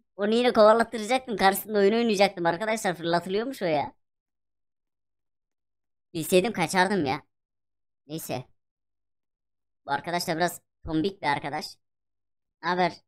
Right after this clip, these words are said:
Naber? Dur dostum, tırmanıyorum. Tepene çıkacağım, dur. Dur.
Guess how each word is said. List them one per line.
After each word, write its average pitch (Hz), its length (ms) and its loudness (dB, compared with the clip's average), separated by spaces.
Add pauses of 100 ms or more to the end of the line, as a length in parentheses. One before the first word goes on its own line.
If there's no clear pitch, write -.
(640)
Naber? 147 260 -10
Dur 147 120 -16
dostum, 147 300 -12
tırmanıyorum. 143 480 -6 (460)
Tepene 151 320 -10
çıkacağım, - 340 -16
dur. - 160 -20 (1300)
Dur. 135 80 -20